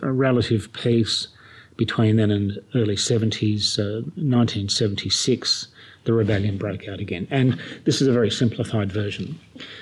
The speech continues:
That rebellion went through phases of intensity, uh,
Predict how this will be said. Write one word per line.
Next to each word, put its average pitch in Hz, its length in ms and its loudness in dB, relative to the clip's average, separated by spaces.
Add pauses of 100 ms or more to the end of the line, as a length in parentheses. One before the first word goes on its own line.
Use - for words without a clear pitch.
(200)
That 156 240 2
rebellion 123 460 4
went 117 200 2
through 110 260 2
phases 117 640 0
of 107 60 0
intensity, 117 760 0 (440)
uh, 110 460 0